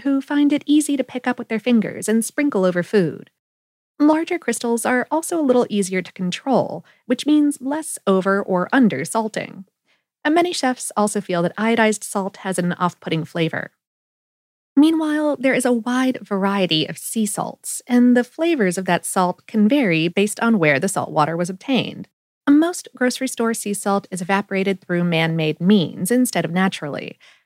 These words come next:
But more expensive sea salts come from shallow pits or pans of sea salt that are allowed to evaporate naturally, and the salt crystals are then harvested.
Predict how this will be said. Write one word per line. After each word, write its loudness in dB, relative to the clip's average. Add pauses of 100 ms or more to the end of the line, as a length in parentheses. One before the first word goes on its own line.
(180)
But 2
more 4
expensive -2
sea -4
salts -2
come -6
from -2
shallow 0
pits -8
or -2
pans -4
of -8
sea -8
salt -6
that 2
are 4
allowed 0
to -2
evaporate 0
naturally, -8 (320)
and 6
the 0
salt -2
crystals -4
are 0
then 0
harvested. -4